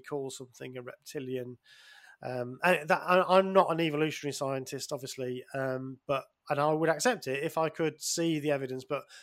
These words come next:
one of the things that keeps coming up in the, i-, in the stuff I've, and it is only an internet search, but is, you know, where's the evidence for it? Well, you know, there's some of this and there's some of that. If, if anybody's listening who is an expert in this area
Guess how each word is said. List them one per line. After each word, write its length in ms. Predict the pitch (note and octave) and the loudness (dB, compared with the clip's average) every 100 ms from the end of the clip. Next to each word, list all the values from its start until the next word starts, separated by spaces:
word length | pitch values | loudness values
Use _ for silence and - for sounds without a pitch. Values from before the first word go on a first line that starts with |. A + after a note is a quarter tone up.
| - | -12
one 200 | D3 E3+ | -2 0
of 80 | E3+ | 2
the 120 | D#3+ | 0
things 220 | D3 D3+ | -2 -2
that 120 | C#3+ C3+ | -2 -6
keeps 180 | D3+ | -8
coming 260 | - C#3+ C3 | -6 -4 -2
up 200 | C3 - | -2 -4
in 240 | - C#3 C3 | -4 -4 -2
the, 280 | C3 B2+ A#2+ _ - - - _ | -2 -4 -6 _ -20 -20 -20 _
i-, 100 | C3+ C3 | -12 -8
in 200 | C3+ C3+ | -8 -8
the 80 | C3 | -8
stuff 280 | - C3+ - | -8 -8 -2
I've, 260 | C3+ C3 - - _ _ _ _ - | -2 -2 -6 -20 _ _ _ _ -8
and 320 | C#3 B2 D3+ | -6 -4 -2
it 140 | F3+ G3 | -2 0
is 160 | F3 D#3 | 0 4
only 360 | D3 C3+ B2+ | 4 2 -2
an 40 | B2+ | -4
internet 420 | B2+ - B2+ A#2+ _ | -6 -8 -12 -12 _
search, 460 | - - B2+ - - | -12 -8 -8 -8 -12
but 200 | B2+ B2 - _ | -12 -12 -14 _
is, 280 | C3+ B2 - | -6 -6 -8
you 60 | |
know, 80 | B2 | -10
where's 360 | A#2+ D3+ D#3 C3+ | -2 2 2 0
the 100 | D3 | -4
evidence 340 | B2 A#2+ B2+ | -4 -8 -12
for 320 | - B2+ B2 | -12 -12 -10
it? 80 | B2 D#3+ | -10 -6
Well, 340 | E3+ E3+ E3 | -4 -2 -2
you 80 | E3 | -4
know, 240 | D3 C3+ - - - - - | -4 -6 -12 -20 -20 -20 -12
there's 120 | C3+ | -8
some 200 | - D3+ | -4 -4
of 100 | C#3+ | -4
this 220 | B2+ A#2+ | -6 -8
and 100 | C#3 | -10
there's 140 | C3 B2+ | -8 -6
some 200 | D3+ C#3 | -4 -4
of 140 | C3+ - | -6 -4
that. 220 | C#3 C3+ - - - - - - _ _ - | -4 -4 -12 -20 -20 -20 -20 -20 _ _ -4
If, 220 | F#3 G3 - | -2 -2 -4
if 140 | F#3 | -2
anybody's 380 | A#3 A#3 A#3+ F#3 | 0 0 0 0
listening 460 | A3 - C#3+ A#2+ | -2 -2 -4 -4
who 140 | A#2 D#3 | -4 -4
is 120 | C#3+ | -2
an 60 | E3 | -4
expert 380 | - - D3+ | -4 -6 -6
in 80 | D3 | -6
this 140 | C#3 D3+ | -8 -4
area 540 | D#3 D3+ B2 A2 - | -2 0 -2 -6 -10